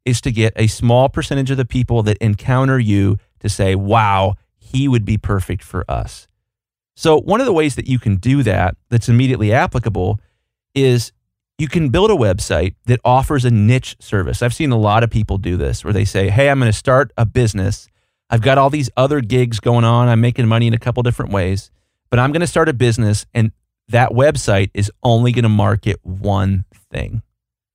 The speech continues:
And I'm just gonna see how it goes. I'm gonna start running paid ads to it, or I'm gonna start promoting it, uh, on my social media feeds or what have you." But this sort of idea of part-time niching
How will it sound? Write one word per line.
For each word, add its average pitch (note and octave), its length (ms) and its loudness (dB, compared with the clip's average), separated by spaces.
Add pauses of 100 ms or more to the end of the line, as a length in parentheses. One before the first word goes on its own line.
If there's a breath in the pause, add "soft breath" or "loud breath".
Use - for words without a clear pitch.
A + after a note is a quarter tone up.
(300)
And A#2+ 60 2
I'm A#2 80 4
just B2+ 160 -4
gonna F3 140 -2
see C#3+ 180 -4
how A#2+ 160 2
it G2 100 -4
goes. C2+ 320 -6
I'm - 80 -6
gonna G#2 120 0
start - 220 -2
running G#2+ 220 0
paid A2 360 -2 (100)
ads G2+ 360 -2
to F#2 180 -6
it, F#2+ 140 -2
or G#2 140 -2
I'm G#2 80 -2
gonna G#2 160 -2
start G#2 180 -4
promoting G#2+ 500 0
it, G#2 160 0 (540)
uh, F#2+ 340 0
on G2+ 160 0
my G2+ 120 2
social G#2 320 0
media G2 240 0
feeds F2 300 -8
or F#2 80 -4
what F#2+ 160 -4
have F#2 260 -4
you." F2+ 260 -6 (920)
But C3 140 -4
this D#3 140 -2
sort G#3 200 0
of E3 80 -2
idea D3+ 360 0
of G#2 340 0 (400)
part-time C3+ 760 0
niching G2+ 520 -2